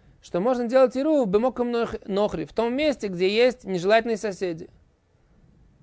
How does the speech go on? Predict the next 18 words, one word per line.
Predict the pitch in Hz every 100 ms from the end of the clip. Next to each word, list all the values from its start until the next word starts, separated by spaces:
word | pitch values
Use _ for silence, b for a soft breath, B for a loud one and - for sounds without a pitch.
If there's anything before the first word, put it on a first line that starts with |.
| _ -
Говорит | 233 156
Гемара, | 175 220
окей, | 262 320 320 - _ _ _ _ _ _
мы | 151 220
сделаем, | 226 233 269 262
говорит, | 254 247 - _ _ _ _ _
а | 151
может | 143 170 165
быть, | 180
можно | 214 214
решить | 233 247 320
эту | 277
проблему? | 247 226 214 185 - -
Демахри | 170 220 247 254 311
за | 262 262
храста | 247 262 247 240
для | 233
дардаки. | 220 202 190 175 170 -